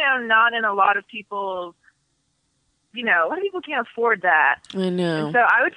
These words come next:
Speaker 1: say to really, you know, find a way to sneak off somewhere and call a hotline if you have to. Like, just talk to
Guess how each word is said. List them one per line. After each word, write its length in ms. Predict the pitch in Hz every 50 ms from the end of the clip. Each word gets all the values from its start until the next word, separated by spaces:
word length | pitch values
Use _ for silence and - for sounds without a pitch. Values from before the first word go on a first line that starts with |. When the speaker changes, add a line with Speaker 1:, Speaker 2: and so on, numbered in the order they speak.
| -
Speaker 1:
say 280 | - 339 320 311 294 285
to 320 | 254 247 233 233 220 214 - - _ _ _ _ _ 180 196 185 175 _ _ 170
really, 480 | 175 202 214 240 285 320 320 302 285 262
you 80 | 269 262
know, 200 | 233 226 220 214 214 -
find 240 | - 214 220 254 311
a 60 | 294
way 120 | 294 294 294
to 100 | 285 285 - -
sneak 200 | 220 226 226 -
off 180 | 240 233 247 - -
somewhere 320 | 262 247 247 240 247 247
and 100 | 226 220
call 300 | - - 214 226 247 247
a 40 | -
hotline 600 | - - 208 247 294 254 226 208 196 185 180 175
if 80 | 175 - _
you 140 | 190 180
have 240 | 208 - 151 151 165 _ _ -
to. 220 | 185 170 156 156 151
Like, 280 | 165 175 180 180 190
just 220 | 185 240 240 247 - _ _ _ -
talk 340 | 254 247 262 262 247 - _
to 140 | 240 226